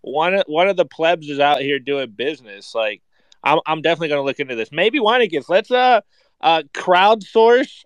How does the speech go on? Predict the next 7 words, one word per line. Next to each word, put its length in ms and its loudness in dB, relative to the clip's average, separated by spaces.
a 100 4
Bitcoin 540 -2
Kindergarten 680 0
Azteco 960 -2
voucher 720 2
kiosk. 720 2
What? 340 -2